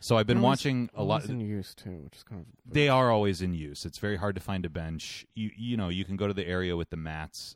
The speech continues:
Speaker 1: and,
Speaker 2: You
Speaker 1: like,
Speaker 2: have a spare room.
Speaker 1: do it a little more free form. Yeah, but then I would have to buy them at home, which
Speaker 2: Yeah.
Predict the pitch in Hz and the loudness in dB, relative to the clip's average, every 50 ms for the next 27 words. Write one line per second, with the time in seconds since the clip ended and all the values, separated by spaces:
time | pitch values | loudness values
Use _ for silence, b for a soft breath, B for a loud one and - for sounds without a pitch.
0 | _ - 160 175 160 156 160 208 220 - 196 175 - - - - - 131 143 139 | _ -4 -4 -4 -2 -2 -4 -4 -4 -4 -6 -8 -8 -10 -10 -8 -8 -6 -6 -6
1 | 123 113 - 110 120 120 98 92 101 98 98 95 87 87 82 85 85 82 82 80 | -8 -8 -8 -8 -6 -6 -8 -8 -4 -2 -2 0 0 -2 -2 -2 -2 -2 -4 -4
2 | 80 78 - - - 90 85 82 - - 82 76 73 73 73 76 73 - B B | -6 -6 -8 -8 -6 -6 -6 -6 -8 -8 -10 -8 -8 -8 -8 -10 -10 -14 B B
3 | B B B B B B 135 160 139 131 - 139 131 131 123 117 110 110 - 98 | B B B B B B 2 4 4 4 4 4 4 4 4 2 0 0 -4 -2
4 | 85 92 90 90 90 90 85 76 71 - - 90 85 82 71 69 73 73 - _ | -2 0 0 0 0 0 -2 -4 -6 -6 -4 -4 -4 -4 -6 -8 -12 -14 -14 _
5 | - - 151 139 104 87 | -4 -4 -2 -2 -4 -6